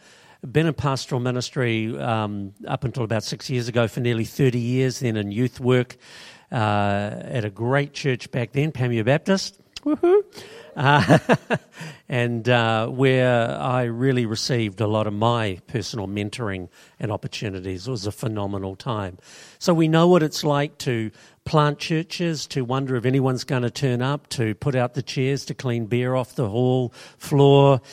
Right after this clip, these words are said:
you name it. We did it for many years. We know the hard yards. And so we honour you for committing to do this and, and being together in it. And, uh, I guess it's on that that I wanna share God's word with you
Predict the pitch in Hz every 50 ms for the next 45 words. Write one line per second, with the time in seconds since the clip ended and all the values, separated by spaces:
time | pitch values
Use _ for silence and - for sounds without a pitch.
0 | - - - - _ - 131 135 143 143 143 143 143 147 143 147 135 131 131 131
1 | 117 117 131 131 131 135 139 135 131 120 107 104 101 123 131 127 131 120 - -
2 | 131 120 120 123 120 120 117 113 117 113 110 104 - 113 117 120 117 120 117 120
3 | 113 113 113 113 107 117 104 92 113 104 101 104 92 101 104 104 107 107 101 98
4 | 92 - 120 104 - - 131 117 113 120 123 127 139 156 165 156 131 110 98 95
5 | 85 82 90 - - _ - - - - - - - _ - - - 127 - -
6 | - 127 120 123 139 139 156 151 143 135 - - 123 107 120 135 151 175 143 120
7 | 95 90 92 95 - - - - 139 120 117 110 110 107 101 - - - - -
8 | - - - _ - - 139 117 113 104 95 131 131 139 143 - - 123 113 131
9 | 135 113 120 117 117 117 110 95 87 92 - - - - 123 113 110 110 110 104
10 | 117 110 107 104 - - - - - - - 135 131 - 180 190 - 190 143 -
11 | - 165 151 143 143 165 170 175 156 160 165 151 147 143 143 139 160 156 147 131
12 | - - - - 175 170 185 170 147 147 135 123 110 107 120 123 123 120 104 107
13 | 120 151 170 - 143 131 113 104 101 113 131